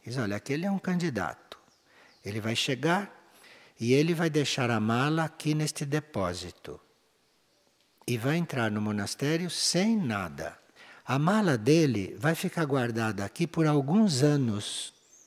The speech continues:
E se daqui a alguns anos ele ainda não tiver ido embora, esta mala vai ser dada aos pobres. Mas a hora que ele quiser sair, ele pega a mala e leva.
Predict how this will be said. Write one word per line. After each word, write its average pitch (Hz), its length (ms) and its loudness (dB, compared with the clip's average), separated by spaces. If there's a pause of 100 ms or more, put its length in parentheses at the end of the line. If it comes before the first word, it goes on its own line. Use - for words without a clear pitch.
(340)
E 143 80 0
se - 140 0
daqui 196 320 2
a 202 60 6
alguns 185 580 6
anos 113 500 4
ele 175 180 6
ainda 156 180 4
não 139 120 0
tiver 110 340 -2
ido 110 140 0
embora, 120 640 6 (680)
esta 156 320 2
mala 156 340 4
vai 175 120 0
ser 175 180 0
dada 165 280 0
aos 175 200 -4
pobres. 90 800 -6 (580)
Mas 139 240 0
a 151 100 6
hora 165 220 6
que - 100 0
ele 135 100 4
quiser 123 340 2
sair, 170 460 2
ele 175 160 0
pega 139 380 0
a 143 60 0
mala 151 320 0
e 185 60 0
leva. 98 500 -2